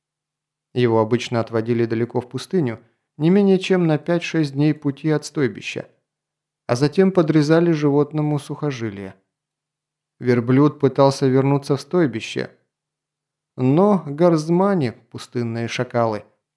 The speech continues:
обычно чуют раненое животное за десятки лиг и способны пробежать за сутки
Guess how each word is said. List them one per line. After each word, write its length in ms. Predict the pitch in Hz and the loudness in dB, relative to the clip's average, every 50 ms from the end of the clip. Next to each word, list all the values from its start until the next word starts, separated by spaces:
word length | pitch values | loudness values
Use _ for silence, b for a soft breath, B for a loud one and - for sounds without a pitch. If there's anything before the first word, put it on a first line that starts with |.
| _ _ _ _ _ - | _ _ _ _ _ -16
обычно 500 | 107 104 104 131 127 - - 131 127 120 | -14 -6 -4 -4 -4 -2 -2 -4 -4 -4
чуют 420 | - - - 143 147 143 135 139 | -4 -4 -4 -2 -2 -2 -2 0
раненое 400 | 135 139 139 139 135 135 131 131 | 0 0 0 0 0 -2 -2 -2
животное 580 | 120 123 131 127 135 139 139 - 135 135 131 127 | -2 -2 -2 -2 -2 -2 -4 -4 -4 -2 -2 -2
за 120 | 117 131 | -4 -6
десятки 580 | 120 117 120 117 - 127 127 127 127 - - 131 | -6 -6 -8 -6 -4 -2 -2 -2 -4 -4 -6 -4
лиг 420 | 127 123 127 139 135 110 - - _ _ _ _ _ _ _ - | -2 -2 0 0 -2 -2 -6 -12 _ _ _ _ _ _ _ -6
и 80 | 127 | -6
способны 580 | 123 - - 117 107 - - 123 107 107 113 110 | -6 -4 -4 -4 -4 -4 -4 -6 -6 -6 -6 -8
пробежать 560 | - - 113 110 113 117 107 120 123 123 113 | -8 -10 -10 -10 -8 -8 -4 -4 -4 -4 -6
за 120 | 113 117 | -8 -12
сутки 500 | 110 - - 131 127 - - - 127 120 | -12 -8 -8 -8 -8 -8 -8 -8 -8 -8